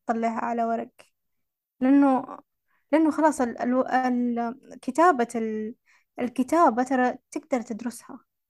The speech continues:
تقدر تعرف كيف تكتب. هو ممكن الحوارات اللي حتكون صعبة يعني، بس أنا، بس إذا عندك خيال أنت حتتخيل كل حاجة تقريبًا، أنت حتتخيل كل شيء في عقلك، وبس مجرد إنك تفضيه على ورقة.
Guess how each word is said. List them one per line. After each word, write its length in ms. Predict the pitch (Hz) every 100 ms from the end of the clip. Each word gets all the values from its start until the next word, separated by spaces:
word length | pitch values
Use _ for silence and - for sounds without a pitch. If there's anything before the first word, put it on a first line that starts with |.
| _
تقدر 220 | - 254
تعرف 320 | 254 254 240
كيف 180 | - 220
تكتب. 320 | - - - _ _ _ _ _ _ -
هو 140 | 294 302
ممكن 400 | 330 381 339 269
الحوارات 840 | 240 226 - 254 254 262 320 330
اللي 120 | 254 226
حتكون 320 | 240 - 269
صعبة 420 | - 269 247 233
يعني، 400 | 220 220 233 240 _ _ -
بس 100 | 302
أنا، 300 | 359 359 233
بس 200 | 269 311
إذا 100 | 330
عندك 280 | 427 330 -
خيال 340 | 269 339 320
أنت 140 | 330
حتتخيل 480 | 320 269 247 311 277
كل 180 | 240 262
حاجة 320 | - 247 220
تقريبًا، 640 | 214 - - 240 226 214 233 _ _ _ _ -
أنت 120 | 320 311
حتتخيل 540 | 285 262 - 330 285
كل 180 | - 311
شيء 160 | 302 262
في 100 | 262
عقلك، 460 | 294 330 349 -
وبس 400 | 285 403 - - 277
مجرد 420 | 277 320 294 269
إنك 380 | 302 311 339 _ _ _ _ _
تفضيه 380 | - 254 220 262
على 180 | 226 220
ورقة. 320 | 220 220